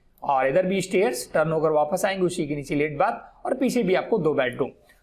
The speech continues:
तो सिमिलरिटी मैंने रखी है, चार बेडरूम एक साइड, चार एक तरफ। टोटल अगर बात करें, आ, फर्स्ट फ्लोर पर आपको आठ बेडरूम, दो किचन, दो लेट बाथ, दो स्टेयर्स, बड़ा सा आंगन और एक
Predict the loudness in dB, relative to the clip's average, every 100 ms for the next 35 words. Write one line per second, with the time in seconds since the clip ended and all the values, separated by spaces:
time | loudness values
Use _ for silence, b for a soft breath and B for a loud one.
0 | _ -2 0 0 2 2 2 2 2 2
1 | 2 2 2 -2 -2 0 2 2 2 2
2 | 0 0 0 2 4 2 2 2 2 0
3 | 0 -2 0 0 -2 -6 0 2 2 2
4 | 2 2 2 0 -2 -2 0 0 -4 B
5 | _ -2 0 -2 0 2 2 2 0 -2
6 | -2 0 0 0 2 2 0 0 0 -2
7 | -10 b b -2 2 2 2 0 2 2
8 | 2 2 2 0 0 0 0 0 0 0
9 | 0 0 0 2 -2 0 0 0 0 0
10 | 0 0 -2 B B B -2 -2 -6 -2
11 | -2 -2